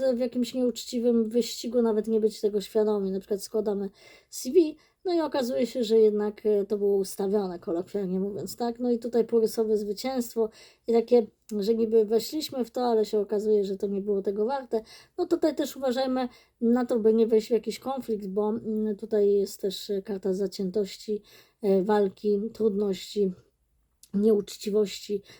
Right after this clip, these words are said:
No i dawni wrogowie, wrogowie mogą też dać o sobie znać. Jest to karta, e, w przypadku osób, które mają pracę,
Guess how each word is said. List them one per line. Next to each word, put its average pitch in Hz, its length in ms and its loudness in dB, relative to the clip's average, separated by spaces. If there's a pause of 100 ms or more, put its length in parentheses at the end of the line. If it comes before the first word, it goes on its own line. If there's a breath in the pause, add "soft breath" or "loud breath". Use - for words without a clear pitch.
(120 loud breath)
No 233 60 2
i 247 100 4
dawni 262 360 0
wrogowie, 233 1040 2
wrogowie 220 580 0
mogą 220 300 0
też 214 240 -2
dać 226 240 -2
o 220 80 0
sobie 202 340 0
znać. 214 420 -4
Jest 226 180 -2
to 220 80 -4
karta, 220 360 -4 (440 loud breath)
e, 220 100 0
w - 40 -6
przypadku 220 600 2
osób, - 260 -4
które 214 200 0
mają 220 300 0
pracę, 214 420 -2